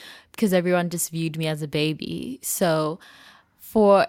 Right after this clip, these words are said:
the most part, I just didn't know about, like, any family trauma. I didn't know about people's problems. I didn't just, I just had, I was just out of the loop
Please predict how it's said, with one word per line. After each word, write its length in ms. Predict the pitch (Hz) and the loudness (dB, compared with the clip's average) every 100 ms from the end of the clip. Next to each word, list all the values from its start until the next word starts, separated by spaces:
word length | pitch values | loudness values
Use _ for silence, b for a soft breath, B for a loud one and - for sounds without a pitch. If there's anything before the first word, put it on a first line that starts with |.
| - | 0
the 140 | 220 | 2
most 300 | 220 262 - | 4 4 4
part, 240 | 214 185 | 2 2
I 80 | 185 | 2
just 200 | 185 - | 0 -2
didn't 300 | - 240 240 | 2 2 4
know 200 | 185 196 | 4 4
about, 380 | 202 185 165 - | 4 4 2 0
like, 460 | 180 175 170 - - | -2 -2 -4 -10 -4
any 260 | 190 190 185 | 0 2 0
family 460 | - 180 170 160 | 0 -2 -2 -4
trauma. 720 | 156 - 202 190 185 175 175 175 | -6 -2 2 4 4 2 0 -2
I 80 | 170 | -2
didn't 240 | 175 165 | -4 -2
know 140 | 170 160 | -2 -2
about 260 | 160 - | -4 -4
people's 360 | - 175 151 151 | -8 -6 -8 -6
problems. 720 | - 185 170 170 170 170 170 | -4 -2 0 0 0 -2 -4
I 120 | - 185 | -4 0
didn't 300 | 220 254 - | 2 0 -2
just, 260 | 294 277 | -8 -4
I 100 | - | -2
just 200 | 214 247 | -2 -4
had, 320 | - 311 277 - | -2 0 0 0
I 120 | 214 | 0
was 120 | 226 | 0
just 200 | 262 294 - | 0 -4 0
out 180 | 202 208 | 0 2
of 100 | 175 | 0
the 80 | |
loop 420 | 170 175 - - | 0 0 -2 -6